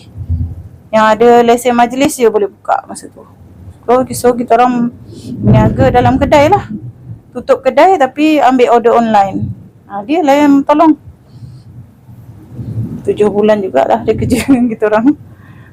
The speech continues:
<laughs> Macam-macam pengalaman. Kelakar dia tu, baik orangnya.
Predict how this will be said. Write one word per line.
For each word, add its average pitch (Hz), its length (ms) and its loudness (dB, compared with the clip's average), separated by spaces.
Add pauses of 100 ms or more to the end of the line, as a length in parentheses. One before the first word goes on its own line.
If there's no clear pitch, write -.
(600)
<laughs> - 1300 -2
Macam-macam 208 560 -2
pengalaman. 196 560 -2 (1300)
Kelakar 262 560 0
dia 285 80 0
tu, 277 160 -4
baik 262 320 2
orangnya. 269 480 0